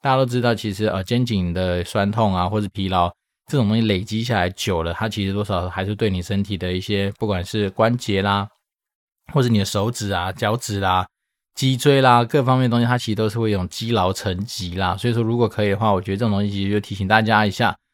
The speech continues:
呃，不要说好像是真的是，呃，不去照顾它，那但是老了之后你要花更多的钱来去把它给救回来，然后过程你可能会享受到，也不是享受，就是你会承担到蛮多蛮辛苦的东西。所以这个东西我觉得如果可以的话，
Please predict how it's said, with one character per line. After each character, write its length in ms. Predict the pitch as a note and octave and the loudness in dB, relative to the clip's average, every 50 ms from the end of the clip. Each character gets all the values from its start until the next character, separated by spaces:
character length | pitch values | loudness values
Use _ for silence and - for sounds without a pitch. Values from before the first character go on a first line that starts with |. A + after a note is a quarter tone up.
| _ _ _ _ - | _ _ _ _ -2
呃， 200 | B2 A#2+ A2+ A2 | 2 4 4 4
不 120 | F#2+ G#2+ | 4 6
要 120 | A#2+ B2+ C3 | 6 6 6
说 160 | B2+ C#3 C3 | 6 4 2
好 120 | G#2 G#2+ | 2 4
像 220 | G#2 A#2+ A#2 A2+ A2 | 4 4 4 4 2
是 240 | G#2+ A2+ A2 G#2+ G2+ | 0 0 -2 -2 -2
真 180 | - - A2+ | 0 2 2
的 140 | A2+ A2+ G#2+ G2+ | 4 4 2 2
是， 320 | - - A#2 A2 G#2+ G2+ - | 0 -2 0 0 0 0 0
呃， 200 | G2+ G2 F#2+ F#2+ F#2 G2+ - _ | -2 -2 -2 -2 -2 -6 -6 _
不 100 | - A2 | -4 -4
去 120 | - B2+ | -2 0
照 140 | A2+ A#2 A2 | 0 2 2
顾 140 | G#2 A2+ A2 | 2 0 0
它， 200 | G2+ G#2 G2+ G2 | 2 4 4 4
那 120 | G#2 A#2 A#2 | 4 2 2
但 140 | B2 A#2+ | 4 4
是 120 | A#2 A2 G#2+ | 4 4 4
老 140 | G2+ F#2 F2+ | 4 2 2
了 80 | F#2 | 2
之 80 | F#2 A2 | 0 0
后 60 | A2 | 0
你 80 | G2+ F#2+ | 2 2
要 80 | G2 | 0
花 200 | G#2 A2+ G#2+ G#2 | 2 4 4 4
更 220 | G#2 - B2+ G#2 G2 | 4 2 2 2 2
多 140 | G#2 G#2 | 2 2
的 100 | G2+ G2 | 2 0
钱 340 | F#2+ - - - F#2+ F2 E2+ | -2 -4 -4 -2 -2 -2 0
来 160 | F2+ F2+ F#2 | 0 -2 -2
去 300 | F#2+ - - A2 G2 F2+ _ _ _ _ _ _ _ | -2 -2 -2 -2 -2 -2 _ _ _ _ _ _ _
把 140 | - G2+ F#2 | -2 0 2
它 120 | G2 A2 | 2 2
给 120 | A2+ G#2 G2 | 2 0 0
救 220 | - B2+ A#2 G#2+ | 2 2 2 2
回 160 | G2 G2+ G2 | 2 0 0
来， 100 | F#2+ F#2 F2+ | 0 0 0
然 100 | F#2+ G2+ | 0 0
后 60 | A2 | 0
过 140 | A2 B2 A#2 | 2 2 2
程 120 | G2+ G2+ | 2 2
你 60 | G2+ | 0
可 80 | G2+ F#2+ | 0 0
能 100 | F#2 F#2+ | 0 -2
会 60 | G#2 | -2
享 240 | G#2+ - G2+ F2+ F2+ | -2 -2 -2 -4 -4
受 220 | - - A2 G2+ | -2 -2 0 0
到， 240 | F#2+ G#2 G2+ F#2 F2+ - | 2 2 2 2 0 -2
也 60 | G#2 | -4
不 80 | G2+ A2 | -2 0
是 120 | B2 A#2+ | 0 0
享 180 | A2 - F#2 F2 | 0 -2 -2 -2
受， 160 | F2+ A2+ G#2 | -2 -2 0
就 100 | F#2+ A#2+ | 0 0
是 40 | B2 | 0
你 80 | G#2+ | 2
会 260 | G2+ A2 A#2+ A2+ G#2+ G#2+ - | 2 2 2 2 2 -2 -6
承 260 | - - G#2+ G#2 A#2 | -4 -2 0 0 0
担 260 | A2 G2+ B2 A#2+ B2 A#2+ | 0 0 0 0 2 2
到 140 | B2+ A#2+ A2 | 4 4 4
蛮 200 | G2+ G2 F#2+ G2 | 4 2 2 2
多 240 | F#2+ G#2+ G2+ G2+ - _ _ _ _ _ | 2 2 0 0 -2 _ _ _ _ _
蛮 180 | - G3+ G3+ A2 | 0 0 2 0
辛 240 | G#2+ - A#2+ A#2+ A#2+ | 0 0 0 0 0
苦 160 | - G#2+ F#2+ | 0 0 0
的 100 | F#2 F#2 | 0 0
东 220 | F#2+ F#2 G2 G2+ | 0 0 0 0
西。 160 | F#2 G2 G2 | -2 -2 -2
所 100 | F2+ G#2 | 0 0
以 80 | G#2+ G2+ | 0 0
这 120 | F#2+ A2+ | 0 0
个 60 | A#2 G#2+ | 0 2
东 160 | G#2 G#2 G#2 | 2 2 0
西 140 | G2+ - G#2 | 0 -2 -2
我 80 | F#2+ | -2
觉 140 | - - F#2+ | -2 -2 -2
得 60 | F#2 | -2
如 160 | F#2 G#2 A2+ | -2 -2 -4
果 100 | A2+ A2 | -4 -4
可 160 | G2 - - G2+ | -4 -2 -2 -2
以 60 | F#2+ | 0
的 80 | F#2 | 0
话， 200 | F#2 - G2+ F#2 | 0 0 0 -2